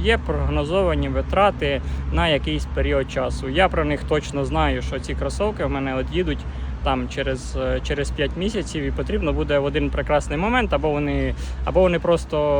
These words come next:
роз-, м, розклеяться на дві частини, або вони почнуть мені натирати, і мені в один прекрасний момент потрібно буде піти придбати нові. Замість того, щоб відкладати гроші там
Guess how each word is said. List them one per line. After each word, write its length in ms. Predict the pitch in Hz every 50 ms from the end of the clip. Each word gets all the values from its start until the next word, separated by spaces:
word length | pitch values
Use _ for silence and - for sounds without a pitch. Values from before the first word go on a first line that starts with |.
| 143 139 135 135 139 143
роз-, 160 | 151 143 - - 131 165
м, 280 | 156 151 147 143 143
розклеяться 560 | 147 156 147 - - 170 156 156 147 - 160 147
на 80 | 151
дві 140 | 143 156 165
частини, 540 | - 202 196 - - 294 294 254 226 185 160 - - - - - -
або 380 | - 147 147 185 202 202 180
вони 200 | 147 156 156 156
почнуть 380 | 139 156 147 - - 156 139 -
мені 180 | 147 143 139 139
натирати, 460 | 143 139 - 170 180 220 240 220 - -
і 60 | 139
мені 240 | 139 147 156 151 139
в 40 |
один 180 | 135 135 147 135
прекрасний 460 | - 139 135 - 139 131 - - 135
момент 220 | 165 208 233 202 -
потрібно 360 | 143 - 156 160 156 151 135
буде 220 | 131 139 127 127 -
піти 220 | - 123 - 156 -
придбати 440 | - 135 123 131 139 135 - 135 120
нові. 240 | 120 120 - 139 - - - - - -
Замість 360 | - 190 214 214 185 - -
того, 200 | 160 139 139 131
щоб 160 | - - 131
відкладати 560 | 123 131 - - 139 131 139 139 127 - 139 123
гроші 420 | 131 147 160 160 151 - - 131
там 300 | - 127 123 123 127 123